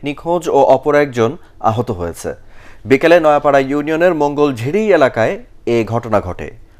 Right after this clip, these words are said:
স্থানীয়দের সাথে উদ্ধার কাজে যুক্ত হন দমকল ও সেনাবাহিনীর সদস্যরা। পুলিশ জানায়, চার শ্রমিক ওই এলাকায় বাঁশ কাটতে গেলে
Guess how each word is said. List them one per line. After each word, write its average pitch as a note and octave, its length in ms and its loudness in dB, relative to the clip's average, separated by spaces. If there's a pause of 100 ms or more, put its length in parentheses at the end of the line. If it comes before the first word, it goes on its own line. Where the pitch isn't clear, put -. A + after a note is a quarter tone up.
স্থানীয়দের B2 560 -2
সাথে C3 380 -4
উদ্ধার A2 320 -2
কাজে A2 200 -4
যুক্ত A2+ 260 -8
হন C3+ 280 -2 (280)
দমকল D#3+ 500 0
ও A2+ 80 0
সেনাবাহিনীর A#2+ 540 -2
সদস্যরা। C3+ 600 -8 (560)
পুলিশ A3 300 0
জানায়, A#2+ 300 2
চার E3+ 220 4
শ্রমিক G3 480 -2
ওই D3 120 4
এলাকায় C#3+ 360 2
বাঁশ B2 380 -2
কাটতে C3 360 -4
গেলে A2 280 0